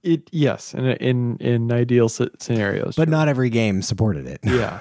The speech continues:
Speaker 1: exactly.
Speaker 2: Like, it wasn't until the end of the P S two generation that that started being a thing.
Speaker 1: Yeah.
Speaker 2: Um, but I think even in the most,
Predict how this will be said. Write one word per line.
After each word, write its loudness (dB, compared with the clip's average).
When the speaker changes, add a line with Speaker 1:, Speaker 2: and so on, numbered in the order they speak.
Speaker 1:
exactly. -2
Speaker 2:
Like, 2
it 2
wasn't 2
until 2
the -2
end 2
of -2
the -4
P 0
S 0
two -2
generation 2
that -2
that -6
started -2
being 4
a 2
thing. 2
Speaker 1:
Yeah. -10
Speaker 2:
Um, 4
but 0
I 2
think 0
even 2
in 4
the 4
most, 2